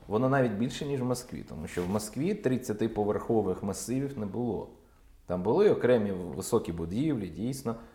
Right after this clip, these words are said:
але пхеньянський розмах, він навіть більший за московський в окремих спорудах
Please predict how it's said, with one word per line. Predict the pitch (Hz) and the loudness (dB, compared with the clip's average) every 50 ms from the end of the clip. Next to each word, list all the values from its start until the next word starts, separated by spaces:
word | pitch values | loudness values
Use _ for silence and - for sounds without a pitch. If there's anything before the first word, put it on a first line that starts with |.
| - - | -18 -4
але | - - 98 107 | 2 4 4 4
пхеньянський | 98 - - 113 113 110 117 120 110 104 92 - - - 92 | 4 2 0 2 4 6 8 8 8 6 4 0 -2 0 0
розмах, | 90 92 92 101 113 135 180 208 - - - - - - - - - | 0 2 0 2 2 2 2 0 -2 -8 -16 -20 -20 -20 -20 -18 -12
він | - 87 90 87 92 101 120 135 131 110 | -10 -8 -8 -4 -2 0 2 2 2 2
навіть | 95 95 101 98 95 | 2 2 0 0 0
більший | 90 87 - 95 113 - - - 160 139 | -4 -4 -4 -6 -6 -6 -6 -6 -4 -4
за | 107 92 90 | -2 -2 -2
московський | 95 107 107 - - 113 104 98 - - - - 60 | -2 -4 -6 -4 0 2 2 2 0 -4 -10 -12 -12
в | - - 95 | -6 -4 -4
окремих | 95 - 87 80 82 85 98 - | -4 -2 -2 -4 -2 -2 -4 -6
спорудах | - - - 92 92 92 92 110 143 180 | -6 -6 -4 -4 -4 -2 -2 -2 -2 -2